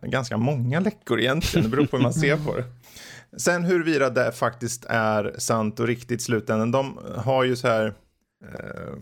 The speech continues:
Speaker 1: mer allokerat plats istället för vissa namn, så att säga. Att de ska existera.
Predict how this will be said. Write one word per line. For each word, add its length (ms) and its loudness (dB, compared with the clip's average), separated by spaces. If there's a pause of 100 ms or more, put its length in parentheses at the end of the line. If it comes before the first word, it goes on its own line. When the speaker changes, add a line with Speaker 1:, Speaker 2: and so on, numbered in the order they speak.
(880)
Speaker 1:
mer 220 0
allokerat 680 0
plats 580 -6
istället 480 0
för 300 2
vissa 360 -2
namn, 460 0
så 120 -4
att 60 -10
säga. 360 -4 (220)
Att 180 -10
de 120 -2
ska 140 -2
existera. 760 -2